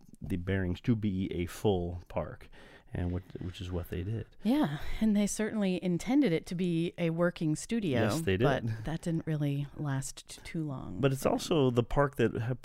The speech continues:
Speaker 1: has probably been through the most changes of any park by far. If
Speaker 2: Yeah,
Speaker 1: you think about
Speaker 2: definitely.
Speaker 1: it, the park, you know, the, kinda like when it opened, it had the, the Great Movie Ride.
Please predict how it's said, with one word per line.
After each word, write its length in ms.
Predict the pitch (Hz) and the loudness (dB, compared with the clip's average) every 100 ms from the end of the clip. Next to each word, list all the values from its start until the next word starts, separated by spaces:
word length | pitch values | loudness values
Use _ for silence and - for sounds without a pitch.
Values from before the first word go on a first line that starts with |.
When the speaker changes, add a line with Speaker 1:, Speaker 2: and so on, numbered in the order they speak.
| - | 2
Speaker 1:
has 160 | 127 - | 2 2
probably 320 | - 156 135 | 4 6 4
been 280 | 113 120 117 | 6 6 6
through 520 | - - - 131 117 101 98 | 2 -4 4 4 4 -2 -2
the 300 | 127 147 156 | 0 2 4
most 600 | 131 120 113 113 - - - - | 6 6 4 2 -2 -12 -16 -16
changes 720 | - 117 110 95 87 87 87 - | -2 2 2 2 -2 -6 -8 -2
of 180 | 101 98 | -2 2
any 240 | 101 113 | 4 2
park 440 | 107 - 95 87 - | 2 0 2 2 -4
by 380 | 82 98 104 104 | -8 0 4 4
far. 380 | 98 110 82 76 | 4 4 4 2
If 60 | |
Speaker 2:
Yeah, 140 | 175 156 | 2 2
Speaker 1:
you 40 | |
think 200 | 143 233 | 4 4
about 260 | 208 117 98 | 6 6 6
Speaker 2:
definitely. 120 | 95 | 4
Speaker 1:
it, 120 | 98 - - - - - - - | 2 -4 -20 -20 -20 -20 -20 4
the 100 | 120 | 4
park, 460 | - 196 214 - - - - - - | 6 4 4 2 -8 -8 -8 -10 -10
you 160 | - 120 | 0 4
know, 80 | 107 | 4
the, 400 | 104 110 107 - - - - - - | 4 4 4 2 -4 -18 -20 -18 -6
kinda 140 | 156 147 | -2 2
like 160 | 123 - - - | 2 0 -14 -8
when 280 | 101 120 | 2 6
it 120 | 117 - | 6 10
opened, 540 | 123 123 - 80 85 - - _ - | 8 8 4 0 -2 -6 -20 _ -12
it 140 | - 107 | -2 0
had 540 | 113 120 113 104 101 - - - - - | 2 4 6 4 0 -6 -20 -20 -18 0
the, 500 | 107 98 95 92 82 | 2 4 4 2 0
the 60 | 95 | 0
Great 260 | 95 101 | 2 2
Movie 240 | 120 101 90 | 2 2 0
Ride. 320 | 85 87 143 | -2 -4 -6